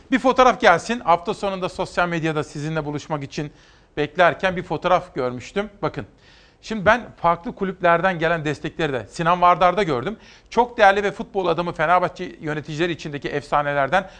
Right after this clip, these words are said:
Abdullah Kiyılı'yı Sayın Başkanımız Ahmet Nur Çebi ile görüştürdüm. "Beşiktaş'ımızın kampanyasına ciddi destek vereceğini sözünü aldık. Emeği geçen herkese saygılar sunarım."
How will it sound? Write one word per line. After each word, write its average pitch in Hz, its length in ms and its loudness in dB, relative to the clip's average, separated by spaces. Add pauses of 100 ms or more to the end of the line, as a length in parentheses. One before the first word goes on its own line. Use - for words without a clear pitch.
(140)
Abdullah 170 420 0
Kiyılı'yı 180 400 -2
Sayın 170 380 -8
Başkanımız 143 640 -6
Ahmet 139 340 -4
Nur 147 100 -8
Çebi 143 240 -8
ile 151 100 -6
görüştürdüm. 139 560 -6 (360)
"Beşiktaş'ımızın 143 680 -8
kampanyasına 156 640 -2
ciddi 139 280 -10
destek 147 300 -10
vereceğini 127 340 -6
sözünü 151 260 -8
aldık. 143 220 -2 (300)
Emeği 160 240 -4
geçen 143 240 -6
herkese 165 320 -2
saygılar 160 360 0
sunarım." 107 300 -12